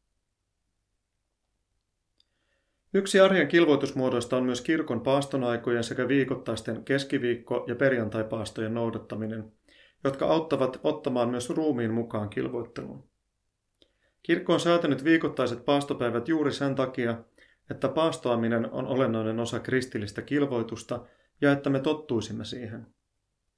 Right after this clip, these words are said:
Paasto ei voi olla vain kerran vuodessa tapahtuva ikävä ajanjakso, jolloin valitamme seitsemän viikkoa yksinkertaisen ruuan takia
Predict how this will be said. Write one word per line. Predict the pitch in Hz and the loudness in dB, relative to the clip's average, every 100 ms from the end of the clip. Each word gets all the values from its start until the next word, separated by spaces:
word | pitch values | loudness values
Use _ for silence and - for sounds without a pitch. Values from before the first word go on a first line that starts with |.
| _ _ _ _ _ _ _ | _ _ _ _ _ _ _
Paasto | - 175 185 156 147 | 2 2 4 0 2
ei | 175 175 | 2 4
voi | 139 | 4
olla | 127 123 | 4 4
vain | 127 123 | 4 2
kerran | 143 139 127 107 | 2 2 0 0
vuodessa | 120 113 - | 0 0 -2
tapahtuva | 120 120 120 - 117 123 - | -6 -2 -4 -4 -2 0 0
ikävä | 139 139 104 | 0 0 0
ajanjakso, | 120 117 113 107 107 - 117 - _ _ _ | 0 0 0 0 -2 -4 -10 -10 _ _ _
jolloin | 139 139 135 135 | 2 6 6 8
valitamme | 147 147 139 120 | 6 6 2 0
seitsemän | 113 131 127 123 110 | 0 -2 0 -2 -2
viikkoa | 113 113 - 113 | 0 -2 -2 -2
yksinkertaisen | 127 127 117 113 113 120 110 110 | -2 -2 -4 -2 -2 -2 -4 -4
ruuan | 110 120 113 104 | -2 -2 -2 -4
takia | 107 - 117 | -6 -4 -6